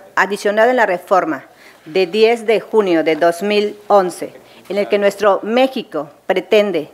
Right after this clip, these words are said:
como un anhelo nacional, lograr ser una verdadera nación protectora de los derechos humanos,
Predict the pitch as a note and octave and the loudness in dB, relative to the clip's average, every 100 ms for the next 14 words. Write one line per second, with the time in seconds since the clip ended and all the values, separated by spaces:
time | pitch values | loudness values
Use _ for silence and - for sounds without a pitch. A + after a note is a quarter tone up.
0 | _ _ _ - - A#3 C4 D4 C4+ B3 | _ _ _ -20 0 2 4 4 4 2
1 | B3+ A3 F3 - F3 F3+ F3 F#3 B2+ D3 | 2 2 -2 -2 -2 0 0 -2 -12 -16
2 | G3+ - G3+ G#3+ A3+ A#3 C4 C4 B3 G#3+ | -16 -4 0 2 2 2 2 2 2 2
3 | F#3+ F#3 A#3 C#4 A3+ F3+ - F#3+ F#3+ - | 2 4 4 2 0 -4 -2 -4 -4 -4
4 | F3+ E3+ - - F3+ F3 D#3 D3+ D3+ E3 | -4 -4 -6 -2 2 2 0 -4 -2 0
5 | E3+ E3+ E3+ D#3+ D#3 C#3+ - - | 0 -2 -6 -2 -2 -2 -6 -18